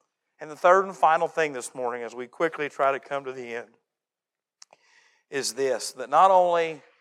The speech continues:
do hopeless situations come, and not only do we have to not make terrible decisions in the hopelessness,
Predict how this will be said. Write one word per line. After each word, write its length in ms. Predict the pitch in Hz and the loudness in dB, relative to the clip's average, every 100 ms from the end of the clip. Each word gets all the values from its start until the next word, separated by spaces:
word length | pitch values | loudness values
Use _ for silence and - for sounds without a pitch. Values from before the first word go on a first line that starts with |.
| _ _ _ _ _ _ | _ _ _ _ _ _
do 80 | 123 | -10
hopeless 480 | 123 160 151 131 - - - | -2 -2 -4 -12 -14 -20 -18
situations 800 | - 151 - 135 139 - 120 - | -14 -12 -10 -8 -8 -10 -20 -20
come, 500 | - 131 113 104 - _ _ _ _ _ _ _ _ - | -8 -4 -4 -6 -14 _ _ _ _ _ _ _ _ -12
and 100 | 127 | 2
not 220 | 147 170 | 8 10
only 300 | 165 165 165 | 10 6 2
do 180 | 143 143 | 0 -6
we 140 | 143 | -6
have 240 | 123 139 - | 0 0 -2
to 100 | 139 | -2
not 240 | 143 139 | 2 2
make 220 | 135 131 - | 0 -6 -6
terrible 420 | 147 143 139 131 | -2 0 0 -4
decisions 600 | 127 - 147 127 123 110 | -6 -6 -6 -6 -10 -10
in 140 | 123 | -8
the 80 | 110 | -8
hopelessness, 840 | - 151 147 110 - 110 98 - | -2 -2 -2 -12 -14 -16 -18 -18